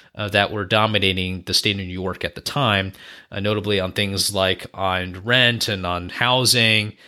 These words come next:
and, uh, s-, and just, you know, several others on murder trials. So th-, just a lot of very publicized cases were going on when he was serving as Attorney General.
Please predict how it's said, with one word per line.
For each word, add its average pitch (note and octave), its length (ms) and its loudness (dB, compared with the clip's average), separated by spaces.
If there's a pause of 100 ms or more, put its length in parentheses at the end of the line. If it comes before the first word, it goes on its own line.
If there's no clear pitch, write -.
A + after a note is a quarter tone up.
(120)
and, G2 440 -4
uh, G2+ 60 -8 (120)
s-, F#2+ 200 -4 (100)
and G#2+ 100 -10
just, D3+ 320 -2
you D#3 80 -2
know, B2 60 2
several C3+ 360 2
others A2+ 320 -2
on F2+ 180 -6
murder C#3 280 -2
trials. B2+ 560 2
So G#2 140 -4
th-, D3+ 200 -8
just - 300 -2 (260)
a - 80 -4
lot A3+ 220 4
of E3 100 2
very D3 300 6
publicized B2+ 720 2
cases - 480 0
were F#2 80 -6
going F#2 300 -6
on G2 180 -6
when F2 100 -10
he G2+ 120 -8
was F#2+ 140 -4
serving G#2+ 340 -4
as G2 100 -6
Attorney F#2 340 -10
General. F2+ 420 -12